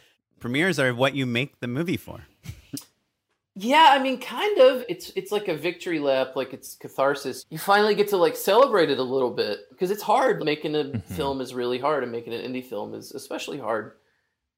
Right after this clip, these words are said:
Speaker 2: So I've never got to see the movie with an audience, and that totally sucks. And that, you know, we were gonna be in theaters, and now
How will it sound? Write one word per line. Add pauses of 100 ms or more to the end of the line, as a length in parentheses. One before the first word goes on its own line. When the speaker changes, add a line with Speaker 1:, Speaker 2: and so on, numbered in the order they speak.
(120)
Speaker 2:
So
I've
never
got
to
see
the
movie
with
an
audience,
and
that
totally
sucks.
And
that,
you
know,
we
were
gonna
be
in
theaters,
and
now